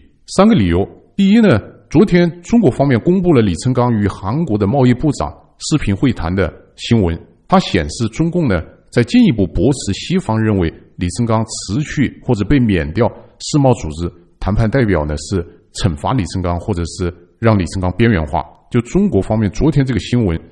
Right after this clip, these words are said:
它传递的是力挺李成钢，李成钢没有受到任何影响。第二个理由呢是，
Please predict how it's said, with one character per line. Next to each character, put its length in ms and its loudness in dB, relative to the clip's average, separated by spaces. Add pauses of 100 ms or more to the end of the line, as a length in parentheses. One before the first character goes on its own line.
(160)
它 140 0
传 240 0
递 80 2
的 120 2
是 180 0
力 180 2
挺 240 -4 (200)
李 80 -4
成 180 -6
钢， 240 -4
李 80 -2
成 100 2
钢 180 0
没 100 2
有 80 4
受 180 -4
到 80 0
任 120 0
何 120 -4
影 160 -4
响。 180 -10 (260)
第 100 2
二 120 6
个 80 4
理 120 4
由 140 2
呢 100 2
是， 220 -2